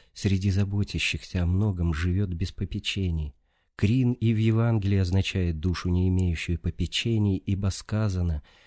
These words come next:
«Не труждается, не придет, а паче Соломона облекается славою». О тех же, которые имеют много забот о телесном, говорится: «Все житие нечестивого в попечении».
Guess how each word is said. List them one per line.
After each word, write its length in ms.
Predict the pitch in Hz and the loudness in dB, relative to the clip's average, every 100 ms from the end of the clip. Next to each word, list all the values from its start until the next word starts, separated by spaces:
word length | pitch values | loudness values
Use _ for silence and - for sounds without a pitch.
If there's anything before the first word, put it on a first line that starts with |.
| _ | _
«Не 160 | 90 101 | 2 2
труждается, 840 | - 104 87 95 101 95 - - | 4 0 2 2 2 2 -2 -2
не 140 | 92 90 | 0 0
придет, 580 | - 87 90 98 - - _ _ - | 0 0 2 0 -2 -14 _ _ -2
а 120 | 92 | -2
паче 420 | - 101 104 - | 2 0 0 -2
Соломона 680 | 82 - 78 76 80 80 76 | -4 -4 -2 0 0 0 -2
облекается 680 | 71 76 - 80 78 - | -4 -6 -4 -4 -4 -8
славою». 560 | 80 - 76 76 76 76 _ _ _ _ _ _ _ _ _ - - _ _ _ _ _ | -10 -6 -4 -4 -6 -14 _ _ _ _ _ _ _ _ _ -20 -20 _ _ _ _ _
О 120 | - 107 | 2 4
тех 260 | 127 123 | 4 4
же, 220 | 104 110 | 4 2
которые 440 | - 110 117 113 113 | 2 0 2 2 4
имеют 360 | 117 113 98 110 | 4 2 2 0
много 240 | 107 104 | 2 2
забот 400 | 107 101 107 98 | 2 2 0 0
о 80 | 87 | 0
телесном, 720 | 98 98 123 104 - 71 65 | 0 0 -2 -2 -4 -4 -2
говорится: 760 | 87 98 87 80 71 - 67 - _ _ _ _ _ | -2 0 0 0 -4 -8 -12 -12 _ _ _ _ _
«Все 360 | - - 107 101 | -4 0 4 4
житие 480 | 90 - 92 90 82 | 2 0 0 2 2
нечестивого 920 | 80 - 78 - - 110 80 69 71 _ _ | 2 -2 -6 -8 -8 -4 -4 -6 -14 _ _
в 100 | _ | _
попечении». 800 | - 101 80 - 73 67 67 69 | -8 -6 -6 -6 -4 -6 -8 -14